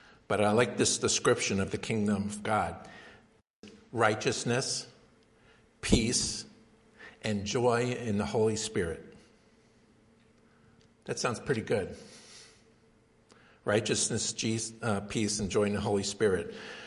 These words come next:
Um, what's better than that? There are, and th-, those are all parts of the nature of God.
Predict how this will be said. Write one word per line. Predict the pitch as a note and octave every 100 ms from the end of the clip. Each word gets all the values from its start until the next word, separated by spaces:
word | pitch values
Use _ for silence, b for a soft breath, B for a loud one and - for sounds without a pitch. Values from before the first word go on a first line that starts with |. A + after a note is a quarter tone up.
| B B
Um, | G#2+ G2+ F#2+ F#2 F#2 - -
what's | A2 G#2+
better | - G#2+ G2+
than | G2
that? | G2 F2 - - B B B B -
There | A#2
are, | A2 G#2+ -
and | A#2 G#2+
th-, | B2 B2+ G#2+
those | D3 -
are | A#2
all | C#3+ D#3
parts | D3+ - E3+ D3
of | - F#2
the |
nature | G2+ A2 - G#2+
of | F2 -
God. | F2+ D2+